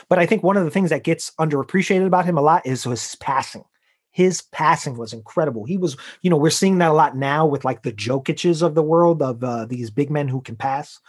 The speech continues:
who can handle the ball. And I think he was, like, a couple years ahead of his time and doesn't get a lot of credit for that, but he was awesome. I mean, Thibodeau used to put him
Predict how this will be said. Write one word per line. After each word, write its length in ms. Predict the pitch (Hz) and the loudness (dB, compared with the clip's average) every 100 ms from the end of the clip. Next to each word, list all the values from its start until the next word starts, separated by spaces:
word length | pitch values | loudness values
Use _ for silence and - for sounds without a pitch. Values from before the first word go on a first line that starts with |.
| - | -10
who 100 | 147 | -8
can 100 | 135 | -6
handle 260 | 120 143 139 | -4 -4 -4
the 80 | 120 | -2
ball. 360 | 123 139 156 - - _ - | 0 2 0 -10 -20 _ -2
And 240 | 135 120 | 0 0
I 80 | 127 | 0
think 220 | 160 185 | 0 0
he 100 | 233 | 2
was, 140 | 233 202 | 2 2
like, 160 | 180 | 0
a 60 | 135 | 0
couple 260 | 208 208 | 0 0
years 180 | 190 170 | 0 2
ahead 140 | 151 160 | 2 2
of 80 | |
his 100 | 131 | 0
time 260 | 143 151 123 | 0 0 0
and 140 | 110 | -2
doesn't 220 | 107 165 202 | 0 0 2
get 100 | 202 | 2
a 60 | |
lot 120 | 196 | 2
of 60 | 180 | 2
credit 240 | 175 190 | 2 0
for 80 | 220 | 0
that, 260 | 220 220 - - - - | 0 -2 -4 -18 -12 -10
but 80 | 127 | -2
he 160 | 240 | 0
was 180 | 196 - 123 | 0 0 0
awesome. 380 | 135 - 113 | 0 0 -6
I 40 | 117 | -8
mean, 280 | 120 120 110 | -6 -8 -2
Thibodeau 420 | 175 165 147 135 | 0 2 2 0
used 140 | 127 | -4
to 80 | - | -8
put 180 | - 143 | 0 0
him 300 | 135 135 | 2 -2